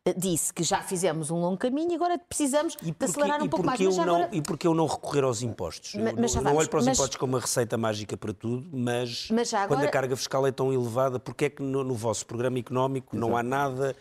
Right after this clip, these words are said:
Speaker 2: nessa área?
Speaker 1: Deixe-me
Speaker 2: Nada
Speaker 1: só
Speaker 2: do ponto de vista significativo.
Speaker 1: de-, deixe-me só continuar aqui. E isto fez-se,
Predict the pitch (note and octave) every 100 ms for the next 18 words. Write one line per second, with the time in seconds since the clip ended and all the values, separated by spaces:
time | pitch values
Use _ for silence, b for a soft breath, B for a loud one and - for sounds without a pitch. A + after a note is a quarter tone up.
0 | b b A#2+ B2+ - G#2 F#2 E2 E2 F3
1 | G3+ - G#3+ - A#3+ A3+ F#3 C3+ C#3 C#3
2 | - B2 A#2 G2+ - F#3 F3+ G#3+ A#3+ A#3+
3 | B3 B3+ B3 A#3 A3 F#3 - A#2+ - b
4 | b b G#3+ C4+ G4 - - A3 F3+ -